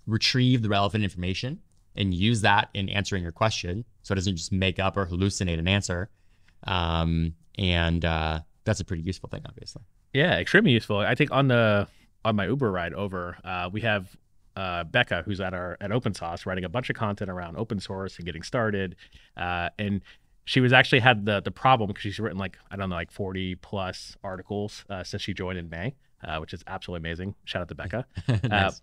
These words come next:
Speaker 2: but now she's got the issue of, like, "Oh, have I said this before yet?" Or
Speaker 1: Mm.
Speaker 2: "Where did I reference this in another place?"
Speaker 1: Right.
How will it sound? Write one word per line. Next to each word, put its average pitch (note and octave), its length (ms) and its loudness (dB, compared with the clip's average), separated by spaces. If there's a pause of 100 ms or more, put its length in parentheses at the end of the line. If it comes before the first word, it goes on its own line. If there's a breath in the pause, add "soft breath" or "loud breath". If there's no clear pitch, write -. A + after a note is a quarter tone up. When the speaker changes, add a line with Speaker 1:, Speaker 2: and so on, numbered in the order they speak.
(120)
Speaker 2:
but A#2+ 100 2
now D3 100 10
she's D3 200 4
got C#3 160 6
the A#2+ 120 6
issue A#2+ 200 2
of, G#2+ 60 0
like, A2 140 2
"Oh, D3+ 280 4
have C3+ 180 2
I A#3+ 60 -2
said D#3 220 -2
this E3+ 100 -4
before E3+ 320 -6
yet?" E3+ 260 -2 (220)
Or A2 260 4
Speaker 1:
Mm. A2+ 120 0
Speaker 2:
"Where C#3 180 8
did D3 120 2
I C3+ 60 8
reference A#2 460 2
this - 380 -2 (260)
in A#2 80 0
another G2 260 0
place?" A2+ 480 -2
Speaker 1:
Right. G2 180 -2